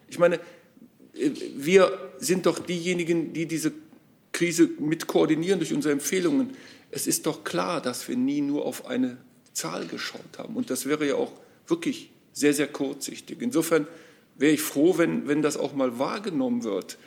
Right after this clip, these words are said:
dass es dahinter strategische Überlegungen gibt, in denen dann natürlich jede Zahl eine bestimmte Bedeutung hat.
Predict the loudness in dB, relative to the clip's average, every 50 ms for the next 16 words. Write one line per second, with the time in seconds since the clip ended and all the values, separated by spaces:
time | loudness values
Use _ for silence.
0 | -20 -20 -20 -20 -20 _ _ -4 -2 -2 -2 -2 0 0 0 2 0 0 0 0
1 | -2 -2 -2 -2 -4 -4 -2 0 0 2 4 2 2 2 0 -2 0 2 4 6
2 | 6 4 4 0 -4 -4 -4 -6 -6 -6 -4 -2 0 2 4 4 4 4 2 2
3 | 2 0 -2 0 0 0 0 0 -2 -4 -4 -4 -4 -6 -4 -2 0 4 4 4
4 | 2 2 0 0 0 0 0 -2 -2 -4 -6 -8 -6 -6 -6 -6 -6 -8 -6 -6
5 | -4 -2 -2 -2 -2 -4 -4 -6 -6 -6 -6 -8 -10 -12